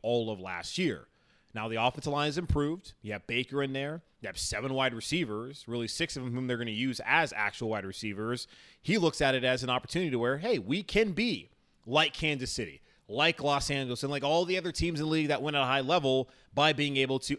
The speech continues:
actually stretch the field, as we saw with Robbie Anderson, and actually be able to hit consistently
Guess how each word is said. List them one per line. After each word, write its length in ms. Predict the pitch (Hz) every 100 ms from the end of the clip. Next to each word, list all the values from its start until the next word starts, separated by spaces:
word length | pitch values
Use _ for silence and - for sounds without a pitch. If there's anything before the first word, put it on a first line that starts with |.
| -
actually 500 | 139 - 139 135 127 _
stretch 380 | - - 151 -
the 80 | 135
field, 320 | 139 113 - _ _ _
as 180 | 156 165
we 80 | 151
saw 200 | 165 143
with 100 | 120
Robbie 320 | 123 120 113
Anderson, 320 | 98 87 - 82
and 120 | 120
actually 260 | 143 - 143
be 60 |
able 180 | 139 123
to 320 | - 131 117 - - -
hit 440 | 170 160 107 - - - -
consistently 760 | 156 - 185 - 151 131 131